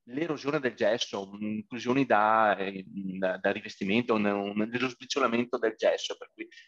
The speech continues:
eh, abbiamo cercato se in qualche maniera si può fare anche questo tipo di valutazione, eh, con,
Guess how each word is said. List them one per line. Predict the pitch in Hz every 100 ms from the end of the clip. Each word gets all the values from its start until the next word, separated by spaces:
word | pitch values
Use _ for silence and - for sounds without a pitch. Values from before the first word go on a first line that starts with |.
| _
eh, | 117 110 110 107
abbiamo | 104 113 123
cercato | 120 120 - 110 - _ _ _ _
se | - - 139
in | 123
qualche | 131 143 - 156
maniera | 131 120 117 123 123
si | -
può | -
fare | 117 113 117
anche | 113
questo | _ 120 -
tipo | - -
di | 117
valutazione, | 107 104 - 98 101 101 - - - -
eh, | 107 101
con, | - 104 98 98